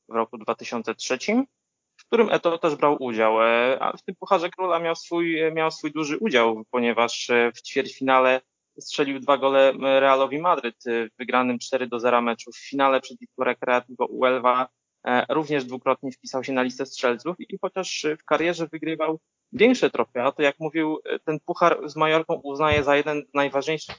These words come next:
triumfów w swojej karierze, ponieważ mniejszemu klubowi zawsze jest ciężej osiągać sukces. E, spędził, e, łącznie pięć sezonów, e, na Balearach, strzelił sześćdziesiąt dziewięć bramek,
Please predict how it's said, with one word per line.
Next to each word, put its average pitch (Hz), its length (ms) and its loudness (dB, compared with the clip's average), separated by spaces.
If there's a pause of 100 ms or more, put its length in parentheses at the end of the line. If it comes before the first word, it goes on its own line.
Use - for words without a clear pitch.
triumfów 147 320 -6
w - 20 -20
swojej 120 180 -6
karierze, 143 420 -4
ponieważ 135 460 -6 (380)
mniejszemu 156 440 -2
klubowi 143 500 -2
zawsze 135 320 0
jest 131 240 -2 (120)
ciężej 127 380 0
osiągać 123 480 -2
sukces. - 460 -12 (360)
E, 131 400 4
spędził, 185 360 -2
e, - 300 -10 (380)
łącznie 165 340 0
pięć 180 260 -4
sezonów, 143 640 2
e, 127 140 6
na 120 140 2
Balearach, 127 560 4
strzelił 131 360 -8
sześćdziesiąt 131 480 -4
dziewięć 123 240 0
bramek, 120 360 2